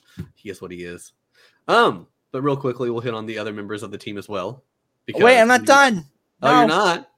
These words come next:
Speaker 1: Well,
Speaker 2: Did
Speaker 1: what else do you wanna say
Speaker 2: I have
Speaker 1: about him?
Speaker 2: some things. So, so
Speaker 1: Oh,
Speaker 2: I just
Speaker 1: okay.
Speaker 2: wanna say, before I say my opinion on him, uh, d-, the, you know, I've said before, like, each character of the Generation of Miracles has, like, a what if, if there wasn't,
Speaker 1: Mm-hmm.
Speaker 2: like, a basketball player.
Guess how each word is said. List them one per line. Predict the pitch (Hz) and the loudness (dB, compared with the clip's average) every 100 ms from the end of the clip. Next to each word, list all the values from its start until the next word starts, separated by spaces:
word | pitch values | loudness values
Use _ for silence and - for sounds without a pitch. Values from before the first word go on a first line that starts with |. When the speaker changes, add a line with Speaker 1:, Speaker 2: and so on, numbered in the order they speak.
| _ _ _ | _ _ _
Speaker 1:
Well, | 165 202 202 | -2 -2 -2
Speaker 2:
Did | 151 170 | -6 -2
Speaker 1:
what | 123 | -2
else | 127 | -2
do | |
you | 139 | -4
wanna | 139 | -2
say | 160 | 4
Speaker 2:
I | 196 | 6
have | 214 | 6
Speaker 1:
about | 226 | 4
him? | |
Speaker 2:
some | 226 | -2
things. | 190 254 269 185 139 - | -2 -2 -2 -2 -6 -2
So, | 202 - | -2 -2
so | - 190 190 | 0 2 4
Speaker 1:
Oh, | 165 | 4
Speaker 2:
I | 156 190 | 4 4
just | 220 | 4
Speaker 1:
okay. | |
Speaker 2:
wanna | 214 208 | 0 -2
say, | 196 185 175 170 | -2 0 2 2
before | 143 156 190 | -2 0 2
I | 180 | 2
say | 175 170 | 2 -2
my | 151 160 | 2 2
opinion | 139 139 127 | 2 -4 -6
on | 123 123 | -6 -6
him, | 120 120 - _ _ _ - | -8 -10 -14 _ _ _ -2
uh, | 131 135 123 - _ _ | 2 4 4 0 _ _
d-, | - 160 | -16 -6
the, | 170 208 | 4 4
you | 190 | 4
know, | 202 220 | 4 6
I've | 196 196 | 6 6
said | 214 190 | 4 2
before, | 175 196 196 | 0 4 4
like, | 165 156 | 4 2
each | 160 180 - | -2 -6 -2
character | 180 175 175 156 143 | 2 2 0 -4 -4
of | - 139 | -2 -4
the | 135 | -4
Generation | 131 151 147 139 139 | -4 -4 -4 -4 -6
of | |
Miracles | 147 147 151 | -6 -2 -2
has, | 151 | -4
like, | 139 | -4
a | 123 | -4
what | 127 147 | 2 2
if, | 135 147 - - | 4 0 -4 -10
if | 139 | -8
there | 139 131 | -4 0
wasn't, | 135 131 | 0 0
Speaker 1:
Mm-hmm. | 117 | 0
Speaker 2:
like, | 127 120 | -4 -4
a | |
basketball | 120 123 123 143 147 | 0 0 0 0 2
player. | 143 165 165 180 | 2 4 6 6